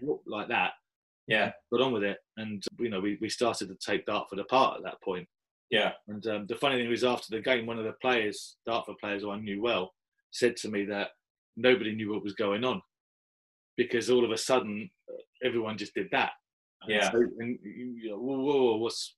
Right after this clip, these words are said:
Speaker 1: what's happening here?" You know? So sometimes you try to predict something. Do, do you know what I mean? Or you have a feel, like I had a feel that day at Dartford that we needed to do
Speaker 2: Mm.
Speaker 1: that. But when it's generally in game,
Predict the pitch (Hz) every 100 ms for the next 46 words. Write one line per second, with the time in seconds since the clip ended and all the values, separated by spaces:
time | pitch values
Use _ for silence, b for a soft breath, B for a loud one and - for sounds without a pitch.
0 | - 113 120 131 107 98 98 90 - 98
1 | 104 113 - _ _ _ _ - 127 123
2 | 127 _ _ _ _ - 156 151 139 123
3 | 123 - 127 120 123 117 - _ _ _
4 | _ _ - 95 135 - - - _ _
5 | _ _ _ _ - - 135 98 - 92
6 | 92 - 117 98 120 113 113 113 123 110
7 | 104 117 123 120 - - 123 113 113 123
8 | 117 113 139 127 107 90 113 107 - 117
9 | 110 - 95 104 92 107 104 95 92 85
10 | 120 104 92 - - _ _ _ _ _
11 | _ _ - - 123 127 143 131 - -
12 | 143 131 120 120 120 117 131 107 107